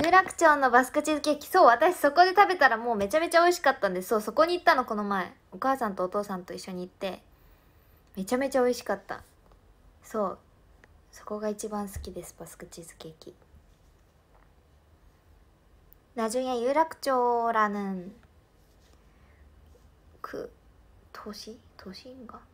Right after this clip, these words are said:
유락초에서 맛있는 바스크 치즈케이크 먹을 수 있는 가게 있거든요. 거기 나중에 꼭 가보세요. 너무 맛있어요. 근데 사람이 너무 많아요. 인기 많아서.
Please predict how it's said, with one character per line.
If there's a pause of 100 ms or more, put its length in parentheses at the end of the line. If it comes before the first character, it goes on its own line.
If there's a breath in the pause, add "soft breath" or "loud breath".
(360)
유
락
초
에
서
맛
있
는
바
스
크
치
즈
케
이
크
먹
을
수
있
는
가
게
있
거
든
요. (480 loud breath)
거
기
나
중
에
꼭
가
보
세
요. (1040)
너
무
맛
있
어
요. (1200)
근
데
사
람
이
너
무
많
아
요. (960)
인
기
많
아
서.